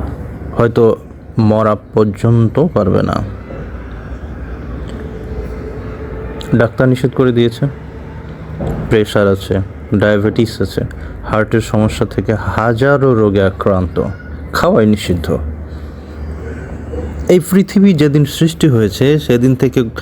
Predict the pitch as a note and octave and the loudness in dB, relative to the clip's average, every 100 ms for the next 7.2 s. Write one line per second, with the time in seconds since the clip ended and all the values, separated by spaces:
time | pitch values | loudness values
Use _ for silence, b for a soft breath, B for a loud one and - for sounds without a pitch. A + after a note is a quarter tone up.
0 | B B B B A2+ A#2 A#2 G#2+ F#2 G2+ | B B B B 2 4 4 2 2 2
1 | G#2+ A2 B2 A#2 F#2 D#3+ D3 B2 D3 A#2+ | 2 4 4 4 2 2 4 2 2 2
2 | B2+ - A2+ F#2 F#2 - A2+ F#2+ F2+ A#2+ | 2 2 2 4 2 2 2 2 2 0
3 | - D3+ C#3+ - A#2 C3 G#2 A2+ - - | 4 4 4 2 2 2 4 4 0 0
4 | C#3+ D#3 E3 E3 D3+ C3+ B2+ A#2+ A2 - | 4 4 6 4 4 4 2 2 0 0
5 | G2 - B B - - D3 E3 D3+ D3 | -2 -2 B B -2 2 4 4 4 2
6 | - B2 A2+ A2 G#2+ G#2+ F#2+ F#2+ A#2 C3 | 2 2 2 2 2 4 2 2 2 2
7 | B2+ | 2